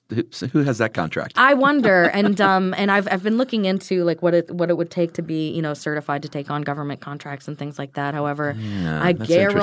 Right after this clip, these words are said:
Speaker 2: guarantee they are not made stateside.
Speaker 1: Yeah, it's probably, like, coming in from China, huh?
Speaker 2: Mm-hmm.
Speaker 1: Interesting.
Speaker 2: Which, you know,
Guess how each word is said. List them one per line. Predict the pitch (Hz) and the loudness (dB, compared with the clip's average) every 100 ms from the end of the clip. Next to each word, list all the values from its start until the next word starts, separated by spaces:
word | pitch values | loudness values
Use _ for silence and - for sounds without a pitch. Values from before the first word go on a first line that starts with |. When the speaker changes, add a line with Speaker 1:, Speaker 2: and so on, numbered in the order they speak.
| 202 | 2
Speaker 2:
guarantee | 202 165 208 160 | 0 0 0 0
they | 160 156 | 0 -2
are | 156 | -2
not | 156 156 | -2 -2
made | 165 151 156 151 - _ _ _ _ _ - | -2 -2 -4 -6 -10 _ _ _ _ _ -12
stateside. | - 147 - - 82 - | -6 -6 -6 -8 -10 -4
Speaker 1:
Yeah, | 95 82 | -2 -2
it's | - | -4
probably, | - 69 73 | -2 -2 -2
like, | 71 73 | -4 -6
coming | - 73 | -6 -4
in | 76 | -4
from | 71 82 | -4 -6
China, | - 151 151 | -4 -4 -4
huh? | 156 | 0
Speaker 2:
Mm-hmm. | 180 151 160 151 139 _ - | 0 0 -2 -4 -8 _ -16
Speaker 1:
Interesting. | 156 - - - - - | -16 -16 -14 -12 -12 -12
Speaker 2:
Which, | - 175 160 - - | -6 -4 -4 -8 -8
you | 190 | -8
know, | 160 143 | -6 -8